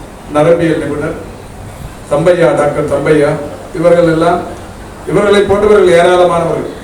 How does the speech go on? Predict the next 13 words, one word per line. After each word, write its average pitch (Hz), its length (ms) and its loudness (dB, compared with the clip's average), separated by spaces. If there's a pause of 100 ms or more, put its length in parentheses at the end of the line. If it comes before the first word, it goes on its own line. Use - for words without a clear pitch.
இப்பொழுது 160 380 0
புதிது 160 260 -4
புதிதாக 165 360 0 (680)
மதிப்பிற்குரிய 156 600 0
சுந்தர் 156 320 -2
சி 160 100 -4 (120)
மனோகர் 151 460 -2
போன்ற 139 220 -6 (960)
வளர்ந்து 208 380 2
வரும் 175 280 2 (320)
மருத்துவர்கள் 170 560 2 (260)
மிகப்பெரிய 202 520 -2
அளவிலான 175 420 -2